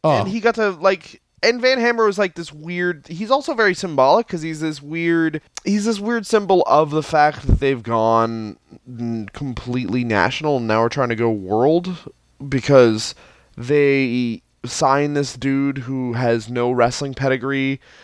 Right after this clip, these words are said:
Speaker 2: and they don't really slap a Southern gimmick on him. Like, he doesn't, he doesn't have trunks and cowboy boots on and not give a shit, you know?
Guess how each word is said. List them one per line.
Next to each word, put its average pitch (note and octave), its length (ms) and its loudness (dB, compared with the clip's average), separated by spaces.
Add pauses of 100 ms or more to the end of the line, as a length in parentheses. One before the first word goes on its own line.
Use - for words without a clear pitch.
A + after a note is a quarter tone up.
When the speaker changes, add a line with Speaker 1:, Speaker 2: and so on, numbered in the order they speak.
(280)
Speaker 2:
and A2+ 720 4 (420)
they C#3+ 140 0
don't D3+ 240 0
really D3+ 260 4
slap C#3+ 460 2
a C3+ 100 4
Southern D3+ 520 0
gimmick C#3+ 380 4
on F3+ 220 4
him. C4+ 260 -4
Like, D#3+ 160 2
he G#3+ 100 0
doesn't, D3+ 280 -2 (280)
he D#4+ 100 0
doesn't D#4 160 2
have F3 140 2
trunks D3+ 380 0
and C3 120 -6
cowboy D3 440 4
boots D3+ 280 2
on D3 240 4
and C#3 120 -4
not C#3 260 2
give D3+ 160 2
a C#3 60 4
shit, F3 480 0 (180)
you E3+ 100 -6
know? C#4 320 0